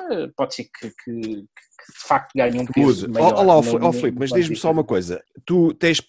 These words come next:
Speaker 2: tens, não sei se tens a noção, não tens que ter, mas podes ter, de, eh, o investimento na Europa, vamos, n-, não no mundo, que não se, eh, mas,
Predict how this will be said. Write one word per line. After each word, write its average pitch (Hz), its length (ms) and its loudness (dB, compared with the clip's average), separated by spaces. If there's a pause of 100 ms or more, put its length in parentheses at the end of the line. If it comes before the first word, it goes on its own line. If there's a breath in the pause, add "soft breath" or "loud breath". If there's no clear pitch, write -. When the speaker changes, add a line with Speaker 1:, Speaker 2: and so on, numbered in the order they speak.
(140)
Speaker 2:
tens, 127 380 0
não 123 120 -2
sei 143 160 -6
se 123 60 -8
tens 127 240 -4
a 120 60 -2
noção, 120 240 -4
não 208 120 -2
tens 113 260 -6
que - 100 -20
ter, 170 200 -2
mas 131 160 -4
podes - 300 -8
ter, 127 300 -2
de, 113 340 -2
eh, 110 140 -2
o 151 160 2
investimento 160 720 0
na 160 180 4
Europa, 143 360 6
vamos, 113 340 -6
n-, 104 260 -4
não 120 240 0
no 120 140 4
mundo, 139 260 4
que - 80 -10
não 110 120 -2
se, - 180 -10
eh, 98 200 -2
mas, 98 260 -6